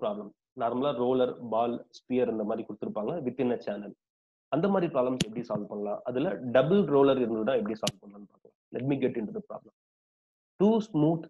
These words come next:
spheres, each of radius hundred M M. So,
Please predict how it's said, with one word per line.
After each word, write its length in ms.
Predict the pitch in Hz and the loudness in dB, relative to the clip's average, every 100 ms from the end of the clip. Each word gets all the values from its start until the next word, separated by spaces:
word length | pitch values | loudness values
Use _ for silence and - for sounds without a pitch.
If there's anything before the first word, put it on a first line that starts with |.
| _ _ | _ _
spheres, 460 | _ 127 123 113 131 - _ _ _ 131 190 | _ 2 4 4 2 -6 _ _ _ 2 2
each 180 | 160 175 | 4 4
of 80 | 160 156 123 | 4 0 4
radius 340 | 131 131 156 - - - | 4 6 2 0 -4 2
hundred 320 | 139 147 123 107 | 4 6 4 2
M 40 | 101 | -2
M. 40 | - _ _ _ _ | -8 _ _ _ _
So, 60 | - | -2